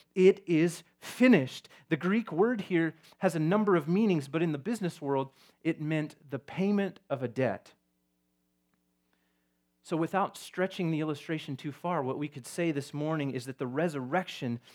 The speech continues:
is the receipt for the payment that Jesus made.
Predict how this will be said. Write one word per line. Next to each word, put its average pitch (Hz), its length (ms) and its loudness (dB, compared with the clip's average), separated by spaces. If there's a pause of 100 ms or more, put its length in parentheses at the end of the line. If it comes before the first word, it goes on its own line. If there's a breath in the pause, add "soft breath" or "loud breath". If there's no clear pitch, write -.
(160 loud breath)
is 147 160 2
the 139 100 -4
receipt 123 760 -8 (280 soft breath)
for 151 100 -4
the 127 80 -2
payment 156 480 -2
that - 140 -12
Jesus 120 340 -10
made. 107 360 -6